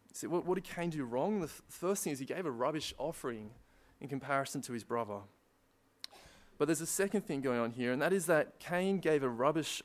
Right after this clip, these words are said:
offering with a rubbish heart. And that's actually what matters the most. You see, in the book of Hebrews, in Hebrews chapter eleven, it explains this to us.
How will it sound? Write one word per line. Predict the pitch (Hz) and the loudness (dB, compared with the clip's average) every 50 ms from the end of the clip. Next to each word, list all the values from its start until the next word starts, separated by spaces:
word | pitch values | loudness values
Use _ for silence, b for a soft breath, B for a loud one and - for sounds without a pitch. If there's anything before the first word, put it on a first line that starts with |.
| - | 0
offering | - 156 175 165 - - 120 113 117 123 | 2 2 2 2 0 -2 0 0 0 -2
with | 127 139 131 139 | -2 -2 0 0
a | 139 | 0
rubbish | 131 120 127 139 156 151 151 - - | 2 2 2 2 2 2 -2 -4 -4
heart. | - - 151 175 196 131 - - - - - - - b b b b b b b b b b b b _ _ _ _ _ _ _ - | -6 -6 -4 -4 -4 -4 -6 -8 -12 -14 -14 -16 -16 b b b b b b b b b b b b _ _ _ _ _ _ _ -16
And | 139 | -14
that's | 147 165 - | -12 -10 -10
actually | 214 175 - 175 | -8 -6 -4 -2
what | 147 135 117 | -2 0 0
matters | 127 135 143 151 143 143 | 0 0 0 -2 -2 -4
the | 127 | -6
most. | 117 117 131 190 226 - - - - - - - - - _ _ _ _ _ _ - _ _ _ _ _ _ _ _ _ _ _ _ _ _ _ _ - - _ _ | -6 -4 -4 -4 -4 -6 -8 -10 -10 -10 -10 -10 -12 -16 _ _ _ _ _ _ -20 _ _ _ _ _ _ _ _ _ _ _ _ _ _ _ _ -20 -20 _ _
You | - - | -12 -8
see, | - - - 170 160 165 143 | -4 0 2 4 4 4 2
in | 127 160 | 2 0
the | 151 | 0
book | - 208 208 - | 0 0 2 0
of | 147 - - - - | -2 -2 -4 -6 -2
Hebrews, | 170 175 170 156 120 117 101 98 107 - - - - _ _ _ _ _ _ _ _ _ - - - | 0 0 0 0 -2 -4 -8 -8 -8 -10 -10 -12 -12 _ _ _ _ _ _ _ _ _ -14 -10 -6
in | 127 131 | -4 0
Hebrews | 151 165 170 160 165 143 | 2 2 2 2 2 -2
chapter | - - - 165 165 165 - 180 | -2 0 4 4 4 4 4 2
eleven, | 151 139 117 110 107 104 117 120 | 2 2 0 0 -2 -2 -2 -4
it | 131 - - - 143 | -4 -4 -4 -4 -4
explains | 151 - - - - 156 185 196 185 135 | -4 -4 -6 -2 0 2 2 2 0 0
this | 123 123 - - - - B B B B B B B | -2 -4 -6 -6 -8 -10 B B B B B B B
to | - - 202 196 156 113 | -2 2 4 4 4 2
us. | 104 104 - - - - - | 0 -2 -6 -6 -6 -6 -6